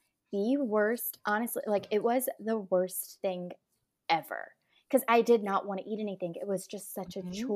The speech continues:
Speaker 1: chore to eat. I was
Speaker 2: Mm-hmm.
Speaker 1: eating, like, just an avocado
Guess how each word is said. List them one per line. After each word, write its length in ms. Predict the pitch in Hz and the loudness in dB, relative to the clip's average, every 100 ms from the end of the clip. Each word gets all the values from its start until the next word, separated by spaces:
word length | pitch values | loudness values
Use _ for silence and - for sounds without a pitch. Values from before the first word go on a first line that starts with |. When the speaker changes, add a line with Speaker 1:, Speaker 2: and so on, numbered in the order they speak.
| 185 | 0
Speaker 1:
chore 220 | 180 - _ _ _ _ | -2 -8 _ _ _ _
to 180 | - 208 | -12 -4
eat. 180 | 180 - - | -4 -2 4
I 80 | |
was 180 | 208 214 | 4 4
Speaker 2:
Mm-hmm. 40 | - | 0
Speaker 1:
eating, 360 | 202 202 208 | 2 2 0
like, 340 | 180 170 175 - _ _ _ _ - | -2 -2 -2 -8 _ _ _ _ -2
just 340 | 214 196 - _ _ _ _ - | -2 -2 -8 _ _ _ _ -4
an 140 | 190 - | -2 0
avocado 880 | 180 185 190 - 170 160 - 190 | 0 0 0 2 2 0 -6 -10